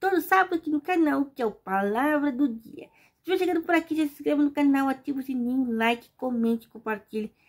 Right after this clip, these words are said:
Me siga também nas minhas redes sociais que estão aqui na descrição do vídeo. Me siga no Instagram, Jaqueline Tavares oitenta e seis.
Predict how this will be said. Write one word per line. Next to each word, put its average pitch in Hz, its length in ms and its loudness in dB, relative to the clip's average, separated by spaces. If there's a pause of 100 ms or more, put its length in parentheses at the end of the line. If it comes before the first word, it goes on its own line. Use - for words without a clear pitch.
(220)
Me 302 180 6
siga 320 220 0
também 302 160 2
nas 294 100 4
minhas 262 220 0
redes 247 280 -4
sociais 240 260 -2
que 226 60 -14
estão 233 160 -8
aqui 220 120 -12
na 202 40 -8
descrição 208 280 -8
do 262 80 -2
vídeo. 214 440 -6 (420)
Me 320 120 4
siga 330 240 0
no 339 100 4
Instagram, 311 460 2 (280)
Jaqueline 247 300 -8
Tavares 240 280 -2
oitenta 240 260 -10
e 233 60 -6
seis. 160 340 -6